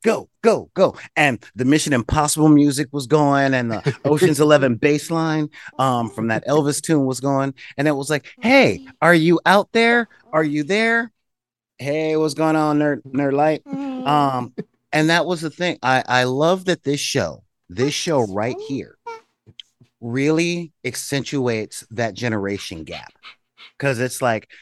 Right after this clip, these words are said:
Speaker 1: "I'm gonna mess with these kids using all the tricks I know." And it's like, "Yeah, but you don't know all the tricks they know.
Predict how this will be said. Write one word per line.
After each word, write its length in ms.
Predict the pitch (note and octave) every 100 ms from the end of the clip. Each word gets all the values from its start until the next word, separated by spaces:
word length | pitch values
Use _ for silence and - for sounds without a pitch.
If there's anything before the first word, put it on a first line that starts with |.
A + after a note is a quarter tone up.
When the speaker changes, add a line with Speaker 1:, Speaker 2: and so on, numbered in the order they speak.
| - -
Speaker 1:
"I'm 160 | F3 A3+
gonna 120 | D3
mess 260 | C#3+ F3 D#3+
with 160 | D3+ D#3
these 240 | D3 B2
kids 400 | - D#3+ C#3+ B2
using 280 | C#3+ B2+ B2+
all 400 | - B2 C#3 D3+
the 100 | B2
tricks 400 | - D3+ C3+ - -
I 160 | A#2
know." 440 | A2 B2+ D3+ F#2 -
And 140 | G#2
it's 180 | A2+ -
like, 180 | A#2 -
"Yeah, 240 | A#2 C3+
but 240 | G2+ F#2+ -
you 60 |
don't 160 | C#3 F3+
know 60 | F#3+
all 80 | D#3+
the 60 |
tricks 320 | - D3+ G#2
they 180 | G2 B2+
know. 240 | C3 D#2+